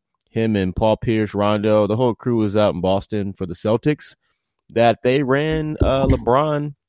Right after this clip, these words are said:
out of, uh, Cleveland down to Miami, which I don't totally disagree with. But, uh, let's let Jeremy, uh,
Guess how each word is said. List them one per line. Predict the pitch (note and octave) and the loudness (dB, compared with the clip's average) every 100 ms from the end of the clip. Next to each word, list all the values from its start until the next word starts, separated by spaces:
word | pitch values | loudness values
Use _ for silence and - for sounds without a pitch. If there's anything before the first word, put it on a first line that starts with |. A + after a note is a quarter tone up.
| _ - | _ -4
out | G2+ B2 | 0 0
of, | B2 B2+ | 0 0
uh, | C3 | -2
Cleveland | - C#3 D#3+ B2 B2 | -2 -4 -2 -2 0
down | A#2+ B2+ C#3+ | 0 0 -2
to | D3 | -2
Miami, | D3 G3 A#2+ F#2+ | -2 -2 -2 0
which | C#3 - - _ _ _ _ _ - | -2 -4 -16 _ _ _ _ _ -2
I | D#3+ | 2
don't | A#3+ G3+ _ - | 2 -2 _ 0
totally | F#3 G#3 | 2 2
disagree | F#3+ G#3+ E3 G#3 | 0 -6 -2 0
with. | F#3+ F#2+ G2 | 2 2 4
But, | C3+ C#3+ - _ - _ _ - | 4 4 0 _ -20 _ _ -2
uh, | C3 C3+ C3+ | 4 4 4
let's | F3 G3 | 2 0
let | G3+ C#3+ | -4 -2
Jeremy, | C3 D#3 D3+ C#3 B2+ | 0 0 2 0 2
uh, | A#2 | 2